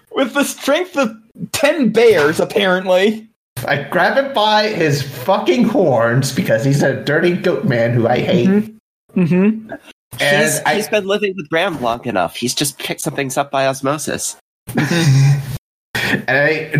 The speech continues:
Speaker 2: drag him to a window and crash him through it.
Speaker 1: All right. Uh, he falls down onto the flo-, he falls down four stories onto the concrete below, where you hear some people screaming over a rotten carcass of a half man, half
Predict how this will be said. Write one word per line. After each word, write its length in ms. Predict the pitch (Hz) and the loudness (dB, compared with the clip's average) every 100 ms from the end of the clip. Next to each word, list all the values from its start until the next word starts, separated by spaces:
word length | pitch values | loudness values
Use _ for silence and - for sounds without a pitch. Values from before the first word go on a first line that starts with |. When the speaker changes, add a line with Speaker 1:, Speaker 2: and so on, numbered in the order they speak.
| 139 | 0
Speaker 2:
drag 360 | 131 135 151 175 | 0 0 0 0
him 140 | 175 | -2
to 200 | 143 170 | 0 0
a 60 | 165 | 2
window 600 | 139 139 131 127 127 139 | 0 0 0 0 0 2
and 200 | 123 123 | 0 -2
crash 340 | 127 135 123 - | 0 0 0 0
him 120 | 135 | -2
through 260 | 131 165 123 | 0 2 2
it. 280 | 110 - - - - - | 0 -2 -8 -16 -8 0
Speaker 1:
All 200 | 160 160 233 | 2 2 2
right. 240 | 214 165 - 190 - | 2 0 -8 -14 0
Uh, 460 | 180 175 170 175 156 | 4 6 4 4 0
he 240 | 196 208 | -2 -4
falls 460 | 208 214 208 208 180 | 0 2 4 4 2
down 600 | 190 185 180 180 180 - | 2 4 4 2 -2 -2
onto 560 | 180 185 185 - 190 165 | 2 2 0 -2 2 2
the 60 | |
flo-, 480 | 143 - 170 170 - - _ - 139 | 0 -4 -2 0 -2 -10 _ -6 -2
he 140 | 165 | 0
falls 300 | 180 220 208 | 0 0 0
down 180 | 214 175 | 0 -2
four 320 | - - 208 | -2 2 4
stories 720 | 220 - 220 214 160 147 160 - - _ _ | 2 2 4 4 2 0 -2 -8 -14 _ _
onto 320 | 170 180 180 180 | 2 2 0 -2
the 80 | 165 | -2
concrete 540 | - 196 180 196 170 | 0 -2 -2 -4 -2
below, 500 | 156 170 160 143 147 - _ | 0 2 4 2 0 -6 _
where 100 | 175 | -2
you 60 | 175 | -2
hear 220 | 175 233 | 0 0
some 180 | 220 208 | 2 0
people 280 | 202 220 175 | -2 -2 -2
screaming 720 | - - - 170 247 226 208 | -2 -4 -2 2 4 4 4
over 420 | 185 175 180 180 170 | 2 2 2 4 2
a 60 | 165 _ _ _ _ - | -2 _ _ _ _ -2
rotten 500 | 160 170 220 285 247 | 0 2 2 2 0
carcass 400 | 233 226 226 220 | 0 2 0 0
of 80 | 196 | 0
a 140 | 185 - | -2 -2
half 320 | 202 226 214 | 0 0 0
man, 240 | 226 233 214 | 0 2 2
half 280 | 220 190 | 0 0